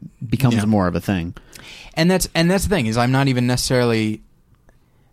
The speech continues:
Speaker 2: bashing that, but more just the general tone of looking down on the pa-, just s-, like, a total lack of foresight and only thinking in, in terms of hindsight,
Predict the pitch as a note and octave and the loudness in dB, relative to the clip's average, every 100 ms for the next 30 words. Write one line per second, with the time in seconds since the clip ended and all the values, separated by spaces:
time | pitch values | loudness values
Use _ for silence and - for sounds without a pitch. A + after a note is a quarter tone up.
0 | - A#2+ C3 B2+ B2+ A#2+ C3+ C#3+ E2 B2 | -8 -2 0 0 0 0 2 0 -2 -4
1 | B2+ B2+ C3+ B2+ B2+ - A#2+ G#2 B2 B2 | -2 2 2 2 -2 -4 -6 -4 -2 0
2 | A#2 A2+ - - - B2 A2+ G#2 G2+ - | -2 -4 -6 -10 -4 -2 0 -2 -4 -4
3 | A2 G#2+ G2+ G2+ - _ - - - A2+ | 0 0 -2 -6 -14 _ -20 -20 -14 -4
4 | B2+ C3 B2+ A#2 G2+ G2 G#2+ A#2 A2+ G#2+ | -4 -2 -2 -2 -6 -8 -4 -2 -2 -4
5 | G2+ G2 F2+ C3 D3 F3 - - - - | -4 -6 -6 -4 0 -2 -4 -20 -12 -6
6 | - F#2 D#3 D3+ - _ C#3 C3+ - F3+ | -4 -4 -2 -4 -4 _ -6 -4 -2 2
7 | G3 D#3 C3 C3+ C3+ A2 - - A#2+ A#2+ | 2 2 0 0 0 -4 -8 -6 -2 -2
8 | - A2 G2 G2 - _ - - _ _ | -2 -2 -2 -6 -10 _ -20 -20 _ _
9 | - B2+ - - C#3+ C#3+ C3+ B2 - A#2+ | -2 -2 -2 0 2 4 4 2 0 -2
10 | A2+ A2 G#2 A2 A#2 G#2+ B2 A2 G#2 G2 | -2 -2 -4 -6 -6 -4 -2 -4 -6 -6
11 | G#2+ G2+ - E2+ D#2 | -4 -4 -6 -10 -12